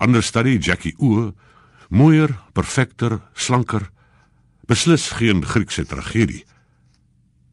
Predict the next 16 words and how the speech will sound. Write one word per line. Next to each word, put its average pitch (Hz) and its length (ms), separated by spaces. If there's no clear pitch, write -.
In 85 120
die 90 100
operahuis 131 580
van 67 160
die 64 60
hartstog - 680
het 76 120
die - 60
applaus - 500
verstil. 80 400
Note 120 520
krioel 90 560
teen 64 280
disketyd. - 720
Iets - 240
soos, - 360